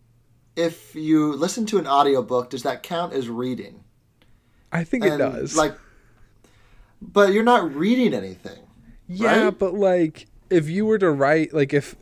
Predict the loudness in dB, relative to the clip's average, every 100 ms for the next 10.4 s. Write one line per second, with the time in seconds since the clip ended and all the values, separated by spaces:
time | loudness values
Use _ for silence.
0 | -20 -4 -4 -4 -10 -20 -20 -18 -10 -8
1 | -8 -10 -2 0 0 -2 -2 2 2 4
2 | 0 0 0 0 -4 -8 -10 -14 -14 -12
3 | -4 -4 -4 -8 -8 -6 -6 -6 -8 -6
4 | -6 -8 -8 -12 -14 -16 -20 _ _ -18
5 | -18 -2 0 2 -2 -6 -16 -20 _ _
6 | _ _ _ -6 -6 -6 -4 0 0 0
7 | -6 -8 -6 -6 -6 -6 -6 -6 0 0
8 | 0 -10 -12 -6 -6 -6 -8 -14 -4 0
9 | 2 2 -2 -6 -8 -4 -2 -2 -4 -4
10 | 0 0 -2 -6